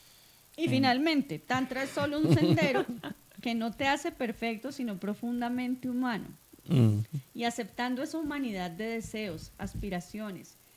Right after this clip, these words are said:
Speaker 1: sueños, de pasiones, de nostalgias, de necesidades, nos descubrimos profundamente divinos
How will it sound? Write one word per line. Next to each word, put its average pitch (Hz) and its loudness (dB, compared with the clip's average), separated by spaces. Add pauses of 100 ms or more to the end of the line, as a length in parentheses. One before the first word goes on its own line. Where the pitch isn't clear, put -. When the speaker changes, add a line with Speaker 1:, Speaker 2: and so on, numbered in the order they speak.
(120)
Speaker 1:
sueños, 190 -4
de 202 -4
pasiones, 190 -4
de 190 -2
nostalgias, 180 -4 (340)
de 214 -2
necesidades, 208 -2 (260)
nos 233 -4
descubrimos 226 -2
profundamente 214 -2
divinos 240 -2